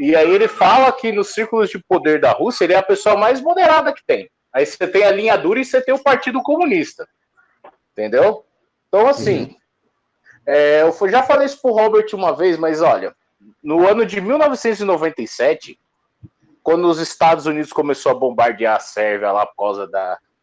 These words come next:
Speaker 1: da guerra civil da Iugoslávia, a Rússia foi no, e, e, e deu suporte diplomático, financeiro pra Sérvia, né?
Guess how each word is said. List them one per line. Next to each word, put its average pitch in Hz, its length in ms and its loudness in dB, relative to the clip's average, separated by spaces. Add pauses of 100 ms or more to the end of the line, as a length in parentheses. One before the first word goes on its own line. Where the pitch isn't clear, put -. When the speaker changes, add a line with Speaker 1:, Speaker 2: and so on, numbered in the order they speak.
Speaker 1:
da 104 100 -4
guerra 120 240 -4
civil 107 320 -14
da 107 100 -4
Iugoslávia, 107 720 -4 (520)
a 104 100 0
Rússia 135 480 -2
foi 117 760 0 (420)
no, 135 320 -6
e, 139 220 -4
e, 131 380 -8
e 113 60 -10
deu 139 180 0
suporte 143 560 -4
diplomático, 135 760 -2
financeiro 135 760 -4 (340)
pra 127 180 -2
Sérvia, 147 600 -2
né? 120 200 -8